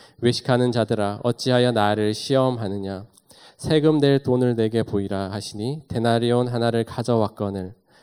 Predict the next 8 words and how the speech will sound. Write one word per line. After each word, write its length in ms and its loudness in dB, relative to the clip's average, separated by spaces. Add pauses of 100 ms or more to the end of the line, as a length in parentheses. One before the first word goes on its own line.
(320)
예수께서 540 0
말씀하시되, 1040 -2
"이 240 -2
형상과 800 0
이 180 -2
글이 460 -2
누구의 480 -2
것이냐?" 640 -10